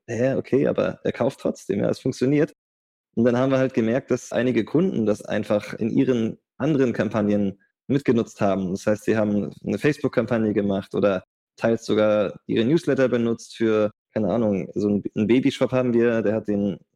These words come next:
Wee-, Weekend-Rummel gemacht, der hat halt Scratch-Card und Glücksrad zusammen eingesetzt und dann halt die Aktion draufgefahren, initialen Traffic draufgeschickt und, äh, das hat gut funktioniert, weil die Marge okay war, weil die selbst natürlich Wahrscheinlichkeiten bestimmen konnten und die Codes.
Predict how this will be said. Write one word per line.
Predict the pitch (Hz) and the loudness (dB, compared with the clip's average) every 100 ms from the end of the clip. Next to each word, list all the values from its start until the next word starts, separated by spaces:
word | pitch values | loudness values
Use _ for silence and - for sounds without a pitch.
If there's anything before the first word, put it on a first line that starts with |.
| - | -6
Wee-, | 107 - | -4 0
Weekend-Rummel | 123 135 113 117 110 127 123 | 0 2 2 2 0 2 2
gemacht, | 117 107 110 - | 2 0 -2 -2
der | 101 | -2
hat | 107 | 0
halt | 107 104 | 0 -2
Scratch-Card | - 117 - - 117 117 - | -2 -2 -2 -2 -2 -2 -6
und | 101 | -6
Glücksrad | 101 147 - 120 | -4 -4 -2 -2
zusammen | - 113 131 | -2 -2 0
eingesetzt | 113 135 131 131 131 - _ | 0 0 0 0 -2 -12 _
und | - 110 | -4 0
dann | 107 110 | 2 2
halt | 110 - | 0 0
die | 113 | 0
Aktion | 101 - 156 | 0 0 -2
draufgefahren, | 139 147 131 - 127 127 127 - _ _ | 0 -2 -4 -2 0 0 -2 -4 _ _
initialen | - 120 - 104 | -2 -2 0 0
Traffic | - 135 127 | 0 -2 -2
draufgeschickt | 107 123 - 123 127 123 - _ _ | 0 -2 -2 -2 0 -2 -10 _ _
und, | - 117 113 107 | -6 0 0 0
äh, | 107 | 0
das | 110 | 2
hat | 127 - | 0 -2
gut | 139 | -2
funktioniert, | 135 - 120 135 110 92 101 | -2 -2 0 2 2 0 0
weil | 101 | 0
die | 101 | 0
Marge | 104 113 135 | 0 0 0
okay | 110 135 127 | 0 2 2
war, | 120 | 2
weil | 107 | 0
die | 104 | 0
selbst | 113 113 | 0 0
natürlich | 110 117 113 - | -4 0 -2 -2
Wahrscheinlichkeiten | - 104 117 127 - 123 120 | -4 -2 0 -2 0 -2 -2
bestimmen | 117 - 117 | -4 -2 -4
konnten | 113 117 113 107 | -2 -2 -2 -2
und | 107 | -2
die | 104 | -2
Codes. | - 156 - - | 0 -2 -2 -18